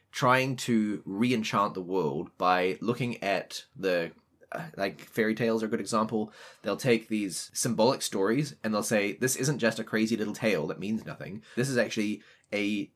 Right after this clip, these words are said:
deep reflection on the structures of reality itself, and here's what it means." So we're trying to do that, but from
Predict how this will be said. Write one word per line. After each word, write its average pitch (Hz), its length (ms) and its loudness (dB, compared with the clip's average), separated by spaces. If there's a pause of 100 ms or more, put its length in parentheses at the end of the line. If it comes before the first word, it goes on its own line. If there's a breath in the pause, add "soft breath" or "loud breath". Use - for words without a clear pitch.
(140)
deep 127 240 0
reflection 117 500 0
on 95 80 -6
the 92 100 -4
structures - 380 -2
of 98 100 -2
reality 90 440 -2
itself, 65 360 -4
and 57 100 -16
here's 76 180 -4
what 78 80 -12
it 52 80 -18
means." - 300 -16 (540 loud breath)
So 120 200 4
we're 156 360 6 (240)
trying 190 340 4
to 143 380 4
do 127 340 2
that, 117 220 8
but 113 160 2
from 113 260 2